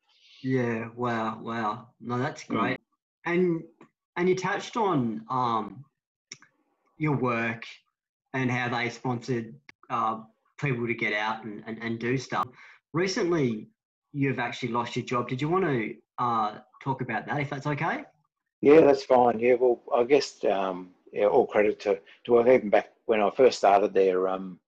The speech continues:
Speaker 2: well, twenty-five years ago, um, there was always a group of runners, um, there, and they always pushed for, um, yeah, the company to, um,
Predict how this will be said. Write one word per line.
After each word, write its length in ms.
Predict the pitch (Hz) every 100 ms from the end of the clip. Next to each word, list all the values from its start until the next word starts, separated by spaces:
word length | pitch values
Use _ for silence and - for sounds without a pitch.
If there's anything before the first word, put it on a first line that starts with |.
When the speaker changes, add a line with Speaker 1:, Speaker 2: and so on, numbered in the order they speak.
| _ _ -
Speaker 2:
well, 180 | 87 85
twenty-five 460 | 117 101 98 92 95
years 200 | 104 104
ago, 320 | 95 87 92 - _ _ _ _ _ -
um, 640 | 104 101 101 98 95 98 - _ _ _ _
there 100 | 104
was 140 | 95
always 580 | 107 107 101 95 92 90 - - _ -
a 40 |
group 300 | - 113 107
of 160 | 95 87 _ _ _ _ _ _ _ _ -
runners, 520 | 107 104 101 101 - _ _ _ _
um, 560 | 120 107 107 101 101 - _ _ _ _
there, 320 | 107 104 104 71
and 180 | 101
they 80 | 104
always 260 | 104 98 -
pushed 380 | - 107 - -
for, 240 | 95 90 98
um, 220 | 95 95 _
yeah, 140 | 98 87 -
the 60 | -
company 300 | 95 95 92
to, 120 | 92 - - _ -
um, 360 | 104 101 98